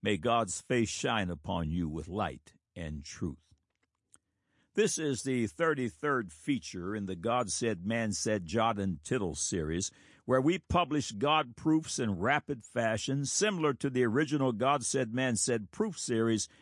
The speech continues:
produced decades ago. All reasonable doubt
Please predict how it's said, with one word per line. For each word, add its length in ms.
produced 480
decades 480
ago. 320
All 540
reasonable 640
doubt 340